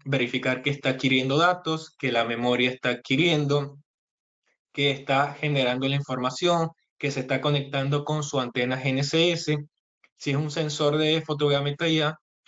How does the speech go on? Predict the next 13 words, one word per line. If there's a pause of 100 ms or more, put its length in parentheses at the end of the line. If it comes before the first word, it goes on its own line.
(320)
chequear
que
la
tarjeta
micro
S
D
esté
funcionando,
que
le
esté
aceptando